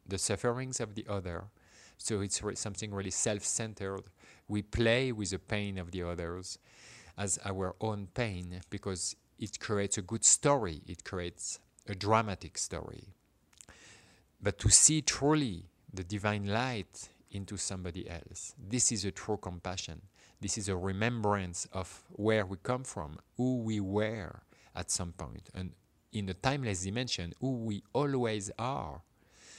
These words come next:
So I really invite you to perceive this divine alignment within us, to pay attention to it, to maintain it without effort. It's more about r-,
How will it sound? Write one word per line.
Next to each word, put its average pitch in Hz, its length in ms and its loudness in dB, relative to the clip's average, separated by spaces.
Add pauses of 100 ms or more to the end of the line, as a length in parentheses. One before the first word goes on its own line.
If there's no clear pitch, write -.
(300)
So 107 140 2
I - 20 4
really 135 240 2
invite 123 500 0
you 92 220 -6 (360)
to 98 220 -10
perceive 107 800 0 (100)
this 95 220 -6
divine 98 380 -4
alignment 92 500 -4
within 92 300 -4
us, - 360 -10 (520)
to 98 200 0 (100)
pay 98 200 6
attention 101 720 0
to - 140 -10
it, - 260 -16 (640)
to 101 100 -4
maintain 98 640 0
it 87 260 -6
without 135 600 4
effort. 131 680 -2
It's - 300 -2
more 113 380 0
about 92 480 -2
r-, 90 160 -6